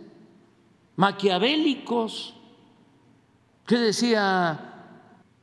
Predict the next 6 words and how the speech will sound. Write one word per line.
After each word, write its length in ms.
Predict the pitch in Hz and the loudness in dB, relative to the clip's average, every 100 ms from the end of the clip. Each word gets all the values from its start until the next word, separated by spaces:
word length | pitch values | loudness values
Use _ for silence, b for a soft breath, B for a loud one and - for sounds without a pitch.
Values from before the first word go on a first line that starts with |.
| _ _ | _ _
"Es 220 | 190 226 196 | 0 0 0
lícito 640 | 233 190 202 156 170 151 | -2 0 -2 -2 -2 0
todo, 800 | - 254 277 339 - - - - - - - _ _ _ _ _ _ | 2 2 0 -8 -10 -20 -20 -20 -20 -20 -20 _ _ _ _ _ _
siempre 520 | - 226 220 170 185 | -2 0 0 0 0
y 60 | 170 | 0
cuando 500 | - 254 254 269 320 | 2 0 0 -6 -8